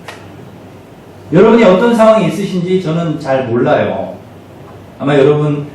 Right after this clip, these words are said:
환경과 상황 다 다르실 겁니다. 건강한 분도 계실 거고,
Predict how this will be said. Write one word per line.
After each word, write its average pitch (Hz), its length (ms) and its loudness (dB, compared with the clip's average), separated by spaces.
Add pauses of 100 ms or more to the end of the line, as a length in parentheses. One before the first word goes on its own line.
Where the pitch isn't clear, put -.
(280)
환경과 170 440 2
상황 139 300 -2
다 - 220 -6
다르실 139 420 -2
겁니다. 95 380 -6 (360)
건강한 135 440 2
분도 120 460 -4 (500)
계실 - 280 -4
거고, 107 540 -4